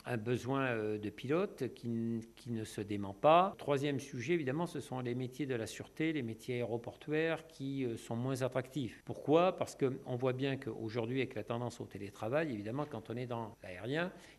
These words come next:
il y a beaucoup de métiers opérationnels pour lesquels le télétravail n'est pas possible, pour lesquels il faut se déplacer, il faut aller en zone aéroportuaire, il faut avoir sa voiture.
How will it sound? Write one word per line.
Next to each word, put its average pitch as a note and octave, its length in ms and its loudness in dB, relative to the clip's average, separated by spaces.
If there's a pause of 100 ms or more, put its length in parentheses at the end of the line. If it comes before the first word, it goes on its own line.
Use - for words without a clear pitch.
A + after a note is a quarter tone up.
il - 20 -12
y G#2+ 40 -6
a - 20 -6
beaucoup B2 220 0
de C#3+ 60 2
métiers C#3 320 2
opérationnels C#3 840 6
pour A2 140 -2
lesquels B2 300 0
le A#2 80 -2
télétravail A#2 580 0 (180)
n'est A2 140 -4
pas F2+ 120 -6
possible, E3+ 520 -2 (380)
pour C3 100 4
lesquels C#3 340 4
il B2+ 80 -4
faut - 160 -8
se G2 100 -6
déplacer, A2 520 0
il E3+ 120 0
faut - 160 -4
aller A#2 120 -2
en A2+ 120 -2
zone B2+ 220 0
aéroportuaire, A2+ 760 -4
il C#3 60 -6
faut - 120 -10
avoir A#2+ 220 -6
sa - 160 -6
voiture. D#3+ 640 0